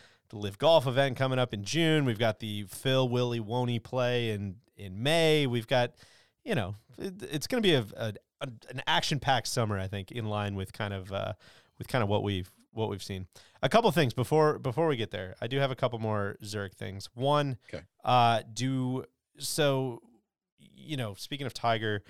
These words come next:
Speaker 1: when Tiger beat all those people on day one of the Masters after
Speaker 2: Yes.
Speaker 1: barely being able to walk, uh, we, we called for a number of tour cards.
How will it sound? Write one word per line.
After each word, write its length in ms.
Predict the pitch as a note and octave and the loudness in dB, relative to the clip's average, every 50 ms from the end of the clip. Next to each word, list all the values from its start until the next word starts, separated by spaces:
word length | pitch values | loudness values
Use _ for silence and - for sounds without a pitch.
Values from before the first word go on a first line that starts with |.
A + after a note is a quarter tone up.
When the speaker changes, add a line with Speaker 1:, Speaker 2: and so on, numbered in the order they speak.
| - - _ _ _ _ _ _ | -18 -20 _ _ _ _ _ _
Speaker 1:
when 220 | - A#2+ A#2+ A#2 | -8 -6 -6 -4
Tiger 600 | - - C#3 C3+ D3 D3 D#3 D#3+ D#3 D#3 D#3 - - C#3 A2+ - | 0 2 4 4 4 2 2 0 0 0 -2 -4 -8 -12 -14 -8
beat 260 | - D#3 D#3 D3+ D3 - _ | -6 -4 -2 -2 -4 -4 _
all 240 | - B2+ C3 C3 C3+ | 0 2 4 4 4
those 180 | C3 B2+ A#2+ - | 4 2 0 0
people 360 | - B2+ A#2 - A2+ G#2+ G#2 | -2 -4 -2 -2 -2 -2 -2
on 160 | G#2 G#2+ G#2 | -2 -4 -2
day 180 | G2 A#2 A2+ A2 | -2 0 0 0
one 180 | G#2 G#2+ G#2+ | 0 -2 -4
of 100 | G#2 G2 | -4 -6
the 60 | G#2 | -6
Masters 580 | G2+ G2 F#2+ G2 G2 - - G#2 G2 - - - _ _ _ _ _ _ _ - | -6 -6 -6 -6 -6 -8 -8 -10 -12 -12 -14 -18 _ _ _ _ _ _ _ -2
after 440 | - A2+ G#2+ - - A#2 A2 G#2+ G#2 E2 | 0 0 0 0 0 -2 0 -2 -2 -4
Speaker 2:
Yes. 160 | - - - B2 | -8 -12 -12 -4
Speaker 1:
barely 280 | A2+ B2 B2 A#2+ A2+ G#2+ | -2 0 2 2 2 0
being 220 | G2+ A2 G#2 G#2 | -2 -4 -6 -6
able 160 | G#2 G2+ G2 | -6 -8 -8
to 60 | G2 G2 | -8 -6
walk, 360 | F#2+ G2 F#2+ F#2 F2 - - - - | -4 -2 -2 -2 -4 -6 -12 -12 -8
uh, 240 | - A2 G#2 G2 G2 F#2+ | -6 -4 -4 -4 -4 -6
we, 160 | G2+ G2+ G2 C#3+ | -8 -10 -12 -12
we 80 | A2+ A2 | -14 -14
called 420 | - - - - C#3+ C3 B2 A#2 | -14 -4 2 4 4 4 4 0
for 160 | - - A#2+ G#2+ | -2 -4 -4 -4
a 60 | G2+ | -4
number 640 | G#2 A2+ A2+ A#2 A#2 A#2 A2 A2+ G#2+ G2 F#2+ F2+ - _ _ _ _ _ _ | -4 -4 -2 -2 -2 -2 0 0 0 0 -2 -6 -10 _ _ _ _ _ _
of 160 | - A2+ G#2+ - | -4 -4 -4 -4
tour 240 | - A#2+ A2+ G#2 | -2 -2 -2 -2
cards. 420 | - - G2 F2+ F2+ - - - | -2 -2 -4 -4 -4 -8 -12 -18